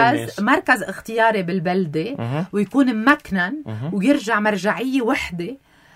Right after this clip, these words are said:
Speaker 2: آه، بأول ش-
Speaker 1: مختار ومجلس اختياري.
Speaker 2: إيه، موجودين. يعني نحن ما عم نغير قانون، نحن عم ن-، عم نطبق القانون. آه، آه، بس إنه ويكون في،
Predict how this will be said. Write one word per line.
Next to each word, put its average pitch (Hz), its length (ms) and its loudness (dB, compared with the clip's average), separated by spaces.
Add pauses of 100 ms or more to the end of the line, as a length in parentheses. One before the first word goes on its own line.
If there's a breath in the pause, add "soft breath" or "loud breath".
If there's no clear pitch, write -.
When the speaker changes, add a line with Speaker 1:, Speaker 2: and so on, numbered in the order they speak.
(220 soft breath)
Speaker 2:
آه، 185 440 0
بأول 196 380 2
ش- 233 40 2
Speaker 1:
مختار 139 320 6
ومجلس 123 480 0
اختياري. 82 580 -8 (100)
Speaker 2:
إيه، 359 160 -8
موجودين. 240 680 2
يعني 170 200 -2
نحن 220 240 -2
ما 240 100 4
عم 254 140 4
نغير 247 360 0
قانون، 214 480 0
نحن 214 260 -2
عم 214 240 4
ن-، 196 240 0
عم 196 180 0
نطبق 208 420 2
القانون. 214 600 -4 (800 soft breath)
آه، 175 200 -2
آه، 131 580 -2
بس 208 600 -2
إنه 220 240 -4
ويكون 220 600 -4
في، - 100 -18